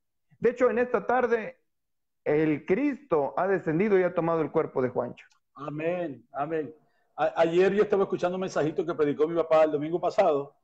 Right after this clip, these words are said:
Speaker 1: Yo lo estaba
Speaker 2: Y él
Speaker 1: escu-,
Speaker 2: estaba
Speaker 1: escuchando también.
Speaker 2: hablando, eh, tocó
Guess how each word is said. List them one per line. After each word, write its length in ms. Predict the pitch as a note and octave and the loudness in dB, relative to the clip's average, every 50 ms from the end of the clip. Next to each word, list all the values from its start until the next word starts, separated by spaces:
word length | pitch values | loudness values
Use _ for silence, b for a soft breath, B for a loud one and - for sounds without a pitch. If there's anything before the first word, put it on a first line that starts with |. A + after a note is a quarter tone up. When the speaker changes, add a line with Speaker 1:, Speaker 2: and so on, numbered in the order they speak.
| _ _ | _ _
Speaker 1:
Yo 120 | - D#3+ | 0 2
lo 60 | E3+ E3+ | 2 2
estaba 280 | E3 F#3 F#3 F3 D#3 | 2 0 0 2 2
Speaker 2:
Y 60 | D3+ | 2
él 140 | D#3 D#3+ F3 | 2 4 4
Speaker 1:
escu-, 60 | G3+ G#3+ | 4 4
Speaker 2:
estaba 180 | - F3 - | 4 4 4
Speaker 1:
escuchando 260 | E3+ F3 F3 E3 - - D3+ | 6 6 6 6 6 4 2
también. 200 | B2+ - - - | 2 2 2 0
Speaker 2:
hablando, 120 | A#2+ - - - _ _ _ _ _ _ _ _ _ _ _ _ _ _ _ _ _ _ _ _ _ _ _ _ _ _ | 0 -4 -10 -14 _ _ _ _ _ _ _ _ _ _ _ _ _ _ _ _ _ _ _ _ _ _ _ _ _ _
eh, 160 | C#3+ D3 D3 - - - - | -12 -12 -12 -12 -20 -8 -6
tocó 220 | E3+ D#3+ C#3 F#3+ | -6 -4 2 4